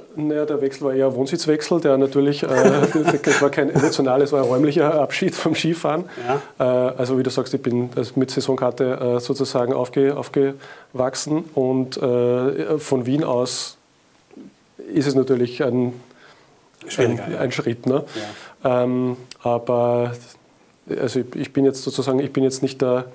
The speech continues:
Speaker 1: der geborene Kritiker des Skifahrens, also
Speaker 2: Mhm.
Speaker 1: eher im Gegenteil. Ähm, und gleichzeitig erlebe ich natürlich auch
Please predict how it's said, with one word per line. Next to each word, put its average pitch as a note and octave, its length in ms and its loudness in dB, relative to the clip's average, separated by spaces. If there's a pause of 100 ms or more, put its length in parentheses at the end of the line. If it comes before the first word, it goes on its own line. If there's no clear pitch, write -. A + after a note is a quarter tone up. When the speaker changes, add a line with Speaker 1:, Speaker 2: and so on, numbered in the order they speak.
(460)
Speaker 1:
der C3 80 0
geborene B2+ 480 0
Kritiker C3+ 400 0
des A#2+ 140 -2
Skifahrens, A2+ 500 0
also A#2+ 160 0
Speaker 2:
Mhm. A#2+ 240 4
Speaker 1:
eher A#2+ 120 2
im A#2 80 -2
Gegenteil. B2 480 -2 (520)
Ähm, A#2 460 -2 (120)
und A#2 300 -4 (200)
gleichzeitig B2 420 -2
erlebe A#2 240 0
ich A#2+ 80 -6
natürlich B2 320 0
auch A#2 440 -4